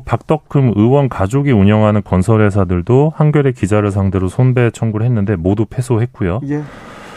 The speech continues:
Speaker 1: 어, 반면에
Speaker 2: 네.
Speaker 1: 이 뇌물성 일감 몰아주기였다라면서 시민단체가 박덕흠 의원을 고발한 사건이 있었습니다.
Speaker 2: 네.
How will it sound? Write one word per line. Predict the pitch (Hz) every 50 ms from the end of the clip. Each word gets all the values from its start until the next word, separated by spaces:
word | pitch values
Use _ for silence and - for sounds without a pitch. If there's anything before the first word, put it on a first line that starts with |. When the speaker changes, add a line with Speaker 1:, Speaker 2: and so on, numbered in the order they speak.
| - - - - -
Speaker 1:
어, | 90 85 85 85 85 85 85 85 85 85 - _ _ _ _ _ _
반면에 | - 107 127 143 147 139 123 131 135 120 90 76 76
Speaker 2:
네. | - - 92
Speaker 1:
이 |
뇌물성 | 85 101 113 143 160 175 170 - - 156 123
일감 | 110 107 - 139 131
몰아주기였다라면서 | 113 104 104 117 117 113 117 104 107 101 95 - - 104 98 92 90 92 92 90 104 113 123 139 151 156
시민단체가 | - - - 151 156 156 143 139 127 117 - 120 113 117
박덕흠 | - - - 101 - _ - 98 - _ - 160 143 120
의원을 | 107 104 107 110 107 120 147 165 185 202 196 - - _ _ _ _
고발한 | _ - - 107 117 151 151 151 139
사건이 | 117 113 - - 104 87 80
있었습니다. | 76 - 87 - - - 82 76 71 85 92 87
Speaker 2:
네. | - 156 165